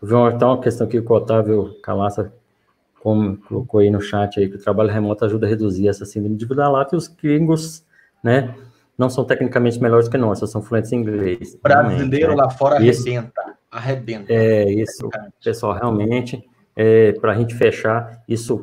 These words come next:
Speaker 1: pessoal, olha, tem visto aí, pe-, é, é, é, empresas como a A W S, Google, tudo, nem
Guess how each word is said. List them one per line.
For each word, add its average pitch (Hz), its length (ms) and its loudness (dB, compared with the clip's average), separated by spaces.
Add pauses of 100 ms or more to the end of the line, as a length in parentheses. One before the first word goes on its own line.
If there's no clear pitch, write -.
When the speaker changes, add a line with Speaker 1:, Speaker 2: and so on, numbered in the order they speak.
(100)
Speaker 1:
pessoal, 110 340 -2
olha, 104 320 4
tem 131 220 2
visto 127 200 0
aí, 127 120 4
pe-, 139 80 0 (200)
é, 117 100 0
é, 110 400 2
é, 98 60 -8 (200)
empresas 110 340 -2
como 113 160 -4
a - 20 0
A 113 40 -6
W 107 280 2
S, 117 320 -2
Google, 107 420 -4
tudo, 113 220 -10 (200)
nem 175 260 0